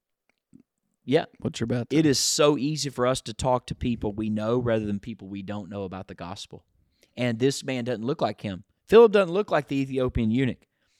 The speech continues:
Speaker 1: And yet what happens when the Lord wants to do a great work, he starts with very small. It's usually a person. And then that person leads to a family. So you think of, okay, what if the Holy Spirit hadn't spoken to Peter? Well, Cornelius and his whole household wouldn't have been saved.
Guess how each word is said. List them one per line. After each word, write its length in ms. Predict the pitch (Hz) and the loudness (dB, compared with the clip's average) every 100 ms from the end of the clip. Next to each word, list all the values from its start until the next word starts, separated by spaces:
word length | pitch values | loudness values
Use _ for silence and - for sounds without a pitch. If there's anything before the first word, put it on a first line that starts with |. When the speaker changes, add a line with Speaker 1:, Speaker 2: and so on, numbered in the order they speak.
| _ | _
Speaker 1:
And 200 | - 131 | -2 2
yet 200 | 131 143 | 4 2
what 180 | 117 117 | 2 -4
happens 420 | 120 151 151 110 113 | 0 0 0 -8 -6
when 120 | 117 | -4
the 80 | 117 | 0
Lord 200 | 131 127 | 0 -2
wants 180 | 120 | -4
to 60 | - | -2
do 140 | 120 | 0
a 40 | 110 | 0
great 260 | 107 110 | 0 -4
work, 280 | 87 131 117 | 0 0 0
he 80 | - | -4
starts 360 | - 123 117 - | 0 0 0 -2
with 140 | 101 | -6
very 260 | 107 113 113 | -4 -4 -4
small. 380 | - 113 123 | -4 -2 -2
It's 200 | 92 104 | -2 -4
usually 260 | 123 107 98 | -2 -2 -4
a 60 | 98 | -2
person. 520 | - 147 - 143 135 _ _ _ _ _ - | 2 2 0 -6 -10 _ _ _ _ _ -4
And 220 | 113 117 | -2 4
then 220 | 139 151 | 6 6
that 200 | 135 127 | 4 4
person 560 | - 131 123 135 120 120 _ _ _ _ | 4 2 2 0 -2 -2 _ _ _ _
leads 360 | - 120 120 - | 2 4 4 0
to 140 | 131 | 0
a 40 | 110 | 0
family. 520 | - 113 117 98 78 _ _ _ _ _ _ - | 0 -2 -2 -4 -14 _ _ _ _ _ _ -10
So 120 | - | 0
you 140 | 123 123 | 2 2
think 240 | 143 135 | 0 0
of, 200 | 135 117 | 2 2
okay, 260 | 123 143 131 | 2 2 2
what 180 | 123 127 | 4 2
if 80 | 123 | 0
the 80 | 120 | -2
Holy 180 | 113 117 | 0 -2
Spirit 280 | - 117 | -2 -2
hadn't 140 | 117 104 | -2 -6
spoken 340 | - 101 110 | -4 -4 -4
to 60 | 110 | 2
Peter? 420 | 220 220 104 - _ _ _ _ _ - | 2 2 -4 -12 _ _ _ _ _ 0
Well, 140 | 113 | 0
Cornelius 600 | - 131 120 180 202 127 | 2 0 6 6 6 4
and 80 | 113 | -2
his 120 | 107 | -2
whole 180 | 117 104 | -2 0
household 420 | 107 104 - 101 | -2 -2 -2 -4
wouldn't 140 | 95 95 | -4 -6
have 60 | |
been 120 | 95 87 | -6 -8
saved. 380 | - 85 - | -10 -12 -14